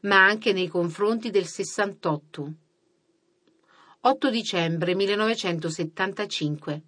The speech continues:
Leonardo Sinisgalli riceve il premio Basilicata per l'opera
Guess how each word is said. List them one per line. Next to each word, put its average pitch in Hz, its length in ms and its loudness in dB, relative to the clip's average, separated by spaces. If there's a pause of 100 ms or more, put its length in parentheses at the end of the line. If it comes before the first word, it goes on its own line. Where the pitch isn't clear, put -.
(640)
Leonardo 220 600 4
Sinisgalli 165 800 0
riceve 196 440 0
il 175 180 0
premio 196 380 0
Basilicata 170 880 0 (280)
per 196 180 2
l'opera 196 600 4